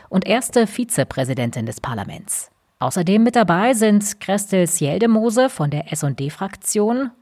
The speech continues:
Robert Siele von der E-K-R-Fraktion, Yunus Omarjee von der Linken und Fabienne Keller von Renew.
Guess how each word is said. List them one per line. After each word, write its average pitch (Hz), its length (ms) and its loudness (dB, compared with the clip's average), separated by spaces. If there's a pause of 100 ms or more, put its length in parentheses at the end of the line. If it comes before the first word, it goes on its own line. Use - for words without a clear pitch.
Robert 135 360 -2
Siele 214 560 2
von 147 240 0
der 139 300 -2
E-K-R-Fraktion, 202 1300 -2 (260)
Yunus 220 420 0
Omarjee 131 500 0
von 127 180 -8
der 120 120 -4
Linken 214 540 2
und 302 220 -4
Fabienne 190 600 0
Keller 233 400 0
von 165 440 0
Renew. 180 460 0